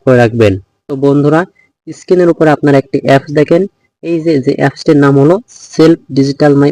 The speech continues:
প্ল্যাটফর্ম। এই কাঙ্ক্ষিত অ্যাপের মাধ্যমে আমি আজকের দিনে ছত্রিশশো টাকা ইনকাম করছি, সেটাই আপনাদের লাইভে প্রমাণ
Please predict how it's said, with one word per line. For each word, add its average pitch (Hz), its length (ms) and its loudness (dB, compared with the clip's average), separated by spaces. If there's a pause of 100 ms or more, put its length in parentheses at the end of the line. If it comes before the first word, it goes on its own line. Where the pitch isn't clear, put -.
প্ল্যাটফর্ম। 123 460 -2 (240)
এই 160 140 -4 (100)
কাঙ্ক্ষিত 151 340 -2 (160)
অ্যাপের 160 320 0
মাধ্যমে 151 340 2
আমি 139 160 2 (140)
আজকের 147 460 -4
দিনে 156 180 4 (260)
ছত্রিশশো 156 540 -2
টাকা 147 260 0 (260)
ইনকাম 143 400 0
করছি, 123 360 -2 (400)
সেটাই 143 280 -2
আপনাদের 151 360 0 (180)
লাইভে 135 360 2 (160)
প্রমাণ 135 300 2